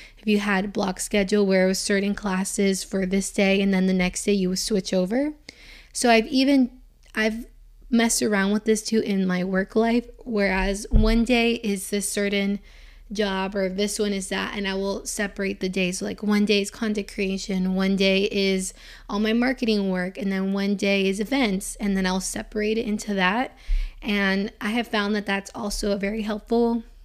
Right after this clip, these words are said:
powerful tool as well, if you want to take it a step further than just time blocking your, just one day and separating all the different things that you need to do.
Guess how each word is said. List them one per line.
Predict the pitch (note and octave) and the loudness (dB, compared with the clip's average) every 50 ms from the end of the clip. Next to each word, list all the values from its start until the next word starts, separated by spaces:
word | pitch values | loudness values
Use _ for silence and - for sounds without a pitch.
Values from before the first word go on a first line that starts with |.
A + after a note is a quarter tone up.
| - - | -20 -20
powerful | - - A3 G#3 G#3 G3+ - A3 G#3+ | -16 -8 -6 -6 -6 0 0 0 2
tool | - A#3 A3+ C4 | 2 0 0 0
as | B3+ G3+ F#3 F#3+ | -2 -4 -6 -6
well, | F#3+ F#3+ G#3 G#3+ G#3 G3+ G#3 B3+ C#4+ C#4 - - - - - - - | -6 -6 -6 -6 -4 -4 -2 -2 -4 -6 -8 -14 -20 -20 -20 -12 -10
if | A3 G3 | -6 -2
you | A#3 G#3+ G3 | -2 0 0
want | G3 F#3+ | 0 -2
to | G3 G3 | -4 -4
take | - G#3 G3 F#3+ - | -4 -6 -6 -2 -2
it | G#3 G#3 A3+ - - | -2 -2 -2 -6 -8
a | - G#3 | -10 -12
step | - - - A3 - - | -10 -10 -10 -12 -12 -14
further | - - G#3 G3+ G#3 A3 A#3+ C4 D4+ D4+ C4+ | -8 -4 -2 -2 0 0 0 0 0 0 2
than | B3 B3+ A3+ G#3 | 4 4 4 4
just | G3+ G#3 G3 - | 2 0 -2 -4
time | - - G3+ G3+ G3+ | -4 -2 0 0 2
blocking | F#3+ G3 F#3+ G3 F#3+ - A3+ G#3 G3+ G3+ G3 G3 G3 F#3+ - - - - - - - - | 2 0 0 -2 -2 0 0 2 2 4 2 2 0 -2 -6 -16 -20 -20 -20 -20 -20 -10
your, | - A3 G#3+ G3+ G3 G3 F#3+ F#3+ F3+ G#3 - - - - | -2 2 2 2 4 2 2 0 0 -2 -6 -10 -12 -6
just | - G#3 - - | -4 -4 -4 -2
one | G#3 G3+ G#3 G3+ G3+ G3+ | 0 0 2 2 2 2
day | A3 G3 F#3+ F#3+ F#3+ F#3+ - | 2 2 2 2 2 0 0
and | - G#3 G3+ G3 F#3+ F#3+ G#3 | -2 -2 -2 0 0 -2 -4
separating | - - G#3 G3 G3+ - G3 F#3+ G3 F#3+ G3+ G3+ G3 - | -2 -2 -2 -2 0 0 0 0 2 2 2 0 0 -2
all | A3 F#3 | -4 -6
the | F#3 G3+ | -8 -6
different | F#3 G3 F#3+ - G3 G3 G#3 - | -8 -8 -8 -6 -6 -6 -6 -4
things | - G3 G3+ G#3 - | -4 -2 -2 -2 0
that | C4+ B3+ | 0 2
you | B3+ B3 B3+ | 4 4 6
need | B3 B3+ B3+ B3 | 6 6 4 2
to | - C4+ | 0 -2
do. | A#3 C4 C4+ C#4 C#4+ D4 D4+ D4 | 0 0 2 2 2 0 0 -4